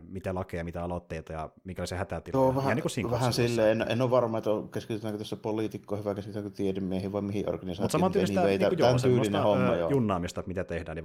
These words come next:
Speaker 1: vaikuttaa olevan, niin kuin Shin Godzillassa,
Speaker 2: Niin.
Speaker 1: että joo.
Speaker 2: Mä voisin kuvitella, että se otekin siihen on vähän samanlainen, eli siinä tuo joku kritiikki varmaan mukaan siihen.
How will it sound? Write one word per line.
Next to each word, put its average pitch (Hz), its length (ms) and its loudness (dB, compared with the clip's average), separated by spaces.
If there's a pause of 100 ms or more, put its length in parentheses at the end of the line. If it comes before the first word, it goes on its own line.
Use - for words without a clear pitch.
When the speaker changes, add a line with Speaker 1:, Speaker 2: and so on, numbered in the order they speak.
Speaker 1:
vaikuttaa 82 220 -8
olevan, 80 380 -8
niin 92 80 -8
kuin 101 80 -4
Shin 82 160 -8
Godzillassa, 104 360 -12
Speaker 2:
Niin. 95 200 -4
Speaker 1:
että - 180 -18 (100)
joo. - 240 -10 (500)
Speaker 2:
Mä 85 260 -10
voisin 107 220 0
kuvitella, 104 320 0
että 95 100 -6
se 107 60 -2
otekin 101 480 -4
siihen 85 300 -8
on 80 80 -8
vähän 90 180 -10
samanlainen, 80 680 -6
eli 82 140 -6
siinä 87 260 -8
tuo 90 300 -2
joku 90 280 -4
kritiikki 98 680 -6
varmaan 80 300 -4
mukaan 80 440 -6
siihen. 76 320 -4